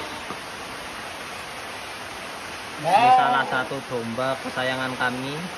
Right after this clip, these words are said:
si Sambo, teman-teman. Jadi ketika saya masuk kandang,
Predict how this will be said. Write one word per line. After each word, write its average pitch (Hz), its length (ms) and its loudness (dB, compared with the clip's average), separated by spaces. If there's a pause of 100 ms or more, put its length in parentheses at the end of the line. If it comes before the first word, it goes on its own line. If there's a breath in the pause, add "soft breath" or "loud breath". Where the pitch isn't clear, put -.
(560)
si 143 120 -6
Sambo, 127 440 2
teman-teman. 113 440 -4 (1000)
Jadi 127 160 0
ketika 151 480 2
saya 151 280 4
masuk 151 280 0
kandang, 135 480 2